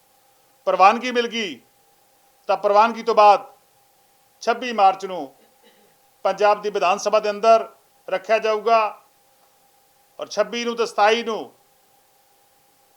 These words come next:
ਜਿੰਨੀਆਂ ਵੀ ਪੰਜਾਬ ਦੀਆਂ ਜਿਹੜੇ, ਜਿਹੜੇ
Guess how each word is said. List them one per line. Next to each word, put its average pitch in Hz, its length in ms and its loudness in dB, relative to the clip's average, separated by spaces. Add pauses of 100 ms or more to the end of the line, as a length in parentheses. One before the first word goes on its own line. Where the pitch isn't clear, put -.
(420)
ਜਿੰਨੀਆਂ 240 360 -2
ਵੀ 233 280 -8 (1080)
ਪੰਜਾਬ 202 420 2
ਦੀਆਂ 214 420 -4 (640)
ਜਿਹੜੇ, 208 180 -2
ਜਿਹੜੇ 220 420 -2